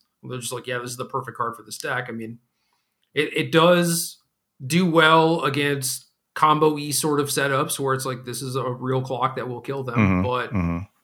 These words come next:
Speaker 1: I don't know. I feel like there should be something better, but maybe there just isn't.
Speaker 2: Yeah, you, you want it to be like Delver of Secrets, I think, and we know that Delver of Secrets doesn't get the job done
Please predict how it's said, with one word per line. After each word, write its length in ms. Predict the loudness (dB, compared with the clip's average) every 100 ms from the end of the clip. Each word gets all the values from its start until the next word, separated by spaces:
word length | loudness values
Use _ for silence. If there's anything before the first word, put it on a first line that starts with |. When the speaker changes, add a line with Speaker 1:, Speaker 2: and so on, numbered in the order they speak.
| _ _ _ _ -12
Speaker 1:
I 80 | -6
don't 120 | -2
know. 200 | -2 -4 -6
I 80 |
feel 240 | -2 2 4
like 140 | 4
there 80 | 4
should 280 | 2 4 4
be 80 | 4
something 320 | 0 0 0
better, 240 | 0 2 0
but 120 | 0
maybe 180 | -2 -2
there 120 | -4
just 200 | -6 -14
isn't. 240 | -14 -16 _ _ _ _ _ _ _ 2
Speaker 2:
Yeah, 340 | 6 8 8 6
you, 160 | 2
you 280 | 2 2 4
want 200 | 6 4
it 80 | 4
to 80 | 2
be 220 | 4 4
like 260 | 4 2 -2 _ _ -2
Delver 360 | 4 4 4 0
of 100 | 2
Secrets, 560 | 2 4 2 0 0
I 120 | 0 0
think, 360 | 2 0 0 0
and 340 | 0 0 -4 -2
we 300 | 2 4 6
know 180 | 6 6
that 140 | 4
Delver 220 | 2 0
of 80 | -2
Secrets 280 | -4 -6 -4
doesn't 240 | -2 -2
get 140 | -4 -6
the 40 |
job 300 | -4 -2 -2
done 320 | -2 -2 -6